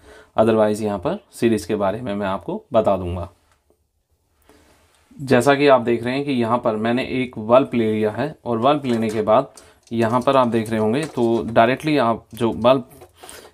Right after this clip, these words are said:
इस्तेमाल करते हैं, चालू करते हैं, उसको आपने देखा होगा कि आपके पास ये दो तार रहते हैं, ये इस तरीके से। अब आपको सीरीज बनाने के लिए क्या काम करना है कि इसमें से कोई भी एक तार, जो भी आप चाहें, इसमें से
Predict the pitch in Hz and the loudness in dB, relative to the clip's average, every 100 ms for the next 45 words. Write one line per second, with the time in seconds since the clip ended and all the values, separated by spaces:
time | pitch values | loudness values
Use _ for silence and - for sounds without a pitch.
0 | - 120 131 123 120 120 113 117 113 117 | -10 -6 0 2 2 0 0 -2 0 -2
1 | 139 131 - _ _ - 110 123 120 113 | -2 -4 -12 _ _ 2 4 4 0 0
2 | 120 113 131 139 123 107 107 98 _ _ | 0 -2 -4 -6 -12 -6 -6 -6 _ _
3 | _ 117 117 131 127 123 123 139 156 135 | _ 0 0 2 0 2 2 2 0 -2
4 | - 117 110 120 107 110 120 120 123 107 | -2 -2 -4 -2 -2 -2 -4 -2 -2 -2
5 | 101 104 87 110 143 170 - 120 120 135 | -2 -6 -6 -8 -8 -14 -14 -4 -2 -2
6 | - - 107 107 107 107 160 _ - _ | -4 -4 -2 0 0 0 -8 _ -20 _
7 | - 123 139 151 143 120 143 127 120 120 | 4 6 4 2 -2 0 0 0 0 0
8 | 120 123 117 107 104 104 104 101 101 143 | 0 -2 0 -2 -2 -2 -2 -4 -4 -4
9 | 131 107 110 113 104 98 87 151 175 151 | -4 -6 -4 -2 -4 -8 -4 2 2 2
10 | 110 - 101 95 - _ - - _ 120 | 0 -2 -6 -8 -12 _ -20 -20 _ -2
11 | 127 139 139 117 113 - _ - 113 107 | 2 4 6 4 2 -8 _ -6 -4 -4
12 | 151 - _ 113 113 117 110 | -6 -10 _ -8 -4 -4 -4